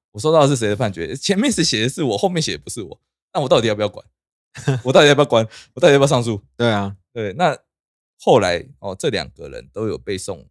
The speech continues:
Speaker 1: 呃，职务法庭
Speaker 2: 嗯。
Speaker 1: 解。哦，那但是很，诶，第一个，就是高雄地院那个法官，哦，他只是，诶，他有降级。
Speaker 2: 他降级改算是蛮严重的一个惩处了。
Speaker 1: 降级改续的话，他会变，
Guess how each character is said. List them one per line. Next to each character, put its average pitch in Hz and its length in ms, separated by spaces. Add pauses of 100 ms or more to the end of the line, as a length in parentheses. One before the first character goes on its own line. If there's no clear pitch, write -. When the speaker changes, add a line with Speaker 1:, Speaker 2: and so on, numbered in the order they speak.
(140)
Speaker 1:
呃， 65 240 (380)
职 101 120
务 110 60
法 104 180
庭 - 180 (180)
Speaker 2:
嗯。 127 220
Speaker 1:
解。 90 220 (420)
哦， 82 260
那 98 220 (140)
但 262 120
是 - 200
很， 104 580 (140)
诶， 104 260
第 208 300
一 196 40
个， 101 280
就 143 260
是 139 240
高 123 160
雄 113 160
地 120 140
院 120 120
那 110 80
个 101 120
法 - 260
官， 90 320 (400)
哦， 71 160
他 135 160
只 - 320
是， 90 580 (580)
诶， 170 200
他 170 140
有 107 100
降 98 220
级。 - 240 (200)
Speaker 2:
他 139 140
降 139 220
级 107 100
改 92 160
算 127 160
是 123 80
蛮 101 180
严 95 160
重 101 160
的 87 140
一 85 60
个 85 320 (340)
惩 - 40
处 104 40
了。 98 60
Speaker 1:
降 - 20
级 113 80
改 92 240
续 113 300
的 95 120
话， 117 180
他 117 140
会 131 160
变， 107 320